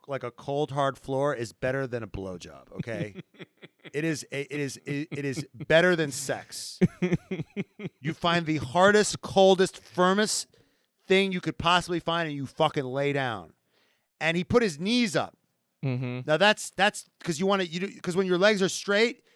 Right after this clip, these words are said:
Speaker 1: there's actually
Speaker 2: Yeah.
Speaker 1: a bit of pulling.
Speaker 2: Yep.
Speaker 1: So he put his knees up. The
Speaker 2: Yep.
Speaker 1: best move, which he didn't have, is to actually put, lift your legs up.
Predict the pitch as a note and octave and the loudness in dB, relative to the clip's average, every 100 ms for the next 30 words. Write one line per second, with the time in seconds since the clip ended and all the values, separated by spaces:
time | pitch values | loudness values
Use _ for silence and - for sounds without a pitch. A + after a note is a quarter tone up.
0 | _ F#3+ F#3+ G#3+ F#3+ E3 D3+ - F#3 G3+ | _ -4 0 2 2 0 -4 -2 0 2
1 | A#3 C4 A3+ _ _ B2+ A#2+ D#3+ E3+ A3 | 0 -4 -12 _ _ 0 2 2 2 0
2 | E3+ G3+ G3 E3 - _ - D#3 - B3 | 0 -4 -2 -4 -4 _ -8 -4 4 4
3 | C#4+ - G#3 E3+ C3+ A#2+ _ _ D#3 G#3+ | 4 0 0 0 0 -6 _ _ -4 -2
4 | A#3+ G#3 G#3+ G#3 C#3+ _ - E3 G3+ G3+ | -2 2 4 2 0 _ -10 -6 -2 -2
5 | - - G3 - D#3 A#3+ - G3+ D#3 D#3+ | -2 -2 -6 -6 2 2 2 0 0 2
6 | A#3 F3+ B2+ F2+ _ | 2 2 -6 -8 _